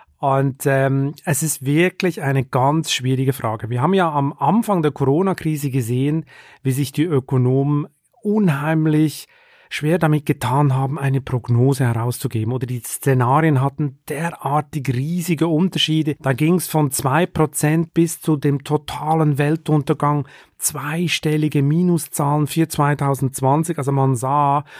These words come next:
die ganze, äh, Expertengilde übte den totalen Blindflug.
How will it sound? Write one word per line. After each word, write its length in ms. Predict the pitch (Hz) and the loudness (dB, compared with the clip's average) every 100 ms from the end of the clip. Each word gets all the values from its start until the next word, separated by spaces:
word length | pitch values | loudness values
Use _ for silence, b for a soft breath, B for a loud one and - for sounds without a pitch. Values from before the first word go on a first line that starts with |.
| B 135 _ | B -20 _
die 220 | 135 131 | -6 -2
ganze, 840 | - 131 180 - - 156 147 147 180 | 0 2 0 0 0 2 2 0 -4
äh, 240 | 139 135 180 | -4 -2 -2
Expertengilde 1200 | 143 - 135 131 190 175 143 131 139 143 147 143 | -4 -4 -2 -2 -2 -2 0 2 0 2 2 0
übte 540 | 220 156 165 - 151 | 2 2 2 0 0
den 180 | 139 135 | 2 0
totalen 640 | 135 127 - 139 160 131 | -2 -6 -4 0 2 2
Blindflug. 800 | 110 127 135 156 - 120 113 101 | 0 0 0 0 -4 -4 -6 -8